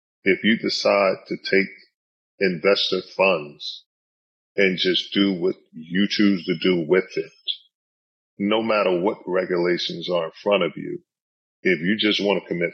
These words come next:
fraud, anyone can do that. And there should be repercussions for it. But what he did, there's no safeguard or rails for it because he just said, "I'm gonna blatantly commit fraud," because he's in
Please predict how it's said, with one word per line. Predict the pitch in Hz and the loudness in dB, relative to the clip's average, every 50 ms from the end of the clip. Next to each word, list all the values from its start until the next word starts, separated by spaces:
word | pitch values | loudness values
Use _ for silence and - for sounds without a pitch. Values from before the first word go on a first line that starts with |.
| - - | -4 -2
fraud, | 101 101 95 85 80 78 - - | 0 2 2 2 2 0 -2 -2
anyone | 101 101 98 90 85 87 82 82 82 _ | -2 0 0 -2 -2 -4 -6 -6 -8 _
can | - 82 78 76 | -10 -10 -8 -6
do | 92 92 90 | -4 -4 -2
that. | 78 82 80 - - - _ _ _ _ _ _ _ - | -2 -2 -2 -2 -4 -10 _ _ _ _ _ _ _ -2
And | 98 92 90 87 | -2 0 2 2
there | 87 85 80 | 0 0 0
should | - - 85 | 0 -2 -4
be | 82 82 78 80 | -4 -4 -6 -6
repercussions | 82 82 - _ _ - 110 110 - - - - - - | -8 -10 -10 _ _ 2 2 2 2 0 -2 -2 -2 -2
for | - 120 135 - 87 - | 0 0 0 0 0 -2
it. | - - - _ _ _ _ _ _ _ _ - | -4 -8 -18 _ _ _ _ _ _ _ _ -2
But | 95 92 90 | 0 0 0
what | 92 87 87 | 0 0 0
he | 101 120 131 135 113 | 0 0 0 0 -2
did, | - 98 98 95 85 - | 0 0 0 0 0 0
there's | 101 98 110 113 113 107 - 101 95 | 0 0 2 0 0 -2 -2 -4 -4
no | 92 90 | -4 -4
safeguard | 85 - - 92 85 - - - 87 85 82 80 | -4 -2 -2 -2 -4 -4 -4 -2 0 0 0 0
or | 80 | -2
rails | 82 82 82 80 76 - - | -4 -2 -2 -2 -4 -4 -2
for | - 107 110 98 90 | 0 2 2 2 2
it | - - - | 0 -4 -10
because | - - - 90 - - | -10 -6 -4 -2 -2 0
he | - 104 120 104 | 0 0 -2 0
just | - 90 82 - | 0 -2 -2 -2
said, | - 90 85 80 85 | 0 0 0 0 0
"I'm | 87 95 87 | -2 -4 -4
gonna | 82 80 78 76 | -6 -6 -6 -6
blatantly | 71 - 85 92 98 98 - - 90 87 87 - _ _ _ _ _ _ _ _ _ - | -4 -2 0 0 0 -2 -4 -6 -6 -6 -6 -8 _ _ _ _ _ _ _ _ _ -2
commit | 95 92 92 92 90 - - - - | 0 0 2 0 -2 -2 -6 -8 -2
fraud," | - 104 107 101 87 80 78 85 - - - | 0 2 2 4 2 2 0 0 -4 -6 -6
because | 92 - - 92 82 - | -8 -4 -2 -2 -4 -2
he's | - 87 92 85 - - | -4 -6 -6 -6 -8 -10
in | - | -12